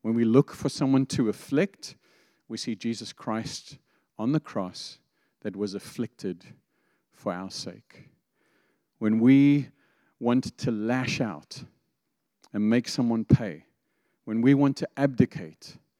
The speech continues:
we see the words of Jesus that "I am with you, never to leave you or forsake you."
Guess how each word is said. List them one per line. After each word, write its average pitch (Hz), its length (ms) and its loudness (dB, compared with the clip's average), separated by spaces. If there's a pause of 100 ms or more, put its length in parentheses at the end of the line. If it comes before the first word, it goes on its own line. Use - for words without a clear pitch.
(540)
we 117 160 4
see 127 420 0
the 113 160 -2
words 113 380 2
of 104 100 -10
Jesus 107 440 -8
that 101 280 -8
"I 104 220 -8
am 107 340 -8
with 101 340 -8
you, 80 160 -18 (720)
never 110 380 -2
to 107 200 -12
leave 98 340 -12
you 92 340 -16
or - 140 -14
forsake - 500 -16
you." - 140 -20